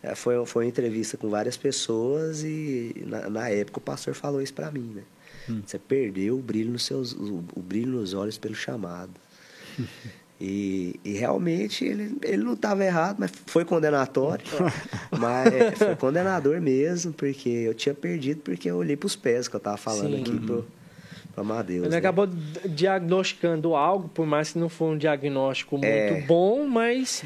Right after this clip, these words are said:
Speaker 1: É,
Speaker 3: ele
Speaker 1: o
Speaker 3: diagnosticou algo que era real, né?
Speaker 1: O motivo, o motivo não ju-,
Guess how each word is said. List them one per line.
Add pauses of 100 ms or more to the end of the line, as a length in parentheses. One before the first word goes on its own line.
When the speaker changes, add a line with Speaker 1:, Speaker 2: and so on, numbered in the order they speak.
(160)
Speaker 1:
É,
Speaker 3:
ele
Speaker 1:
o
Speaker 3:
diagnosticou
algo
que
era
real,
né? (160)
Speaker 1:
O
motivo,
o
motivo (240)
não
ju-,